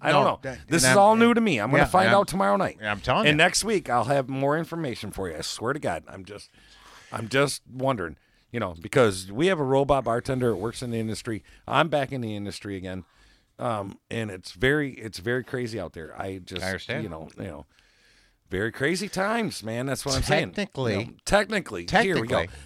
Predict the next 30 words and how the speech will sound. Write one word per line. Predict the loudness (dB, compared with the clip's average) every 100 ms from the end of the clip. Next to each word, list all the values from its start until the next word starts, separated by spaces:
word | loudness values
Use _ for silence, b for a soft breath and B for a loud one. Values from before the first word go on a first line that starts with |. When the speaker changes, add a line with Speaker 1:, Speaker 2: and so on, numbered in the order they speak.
| -2
Speaker 1:
And | 2
I'm | 2
doing | 4 4 4
the | 0
quotation | 2 2 2 -2 -2 0 0 4
Speaker 2:
Yeah, | 4
Speaker 1:
thing. | 4 -2 -8
Speaker 2:
quotation | 2 4 4 4 4 4 -2 -2
Speaker 1:
Tec-, | 0
Speaker 2:
big | 0 0
time. | -2 -2 -2
Speaker 1:
technically, | 2 2 2 -6 -4 2 4
Speaker 2:
If | 4
you |
can | 2
see | 4 4
us | 4 4
on | 0
video. | 4 4 4 2 -2 2
Speaker 1:
Right. | 4 4
If | 0 -2
you | -4
can | -2
see | -2
us | -2
on | -2 -2
video, | -2 -2 -2
I'm | -2
doing | -2 -4
the, | -4